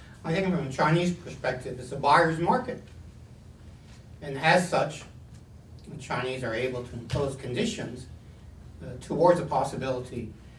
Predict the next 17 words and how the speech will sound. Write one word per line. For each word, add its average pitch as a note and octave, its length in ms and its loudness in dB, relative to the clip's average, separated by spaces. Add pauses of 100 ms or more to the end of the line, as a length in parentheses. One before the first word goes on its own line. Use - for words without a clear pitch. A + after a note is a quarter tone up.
(300)
of A2+ 520 -4 (220)
a, G#2+ 380 -8 (1080)
uh, G#2 180 -8 (140)
heavy D3+ 280 2
purchase - 540 -2 (600)
of B2 80 -10
Aramco A#2 600 -6
through G#2+ 260 -8
an G#2+ 80 -4
expanded A2 480 -4
I G#2 160 -2
P A2+ 240 -6
O. - 140 -4 (680)
Uh, A#2 440 -2 (1300)
the D#3+ 80 -10
Chinese F#3+ 560 0
have E3 220 0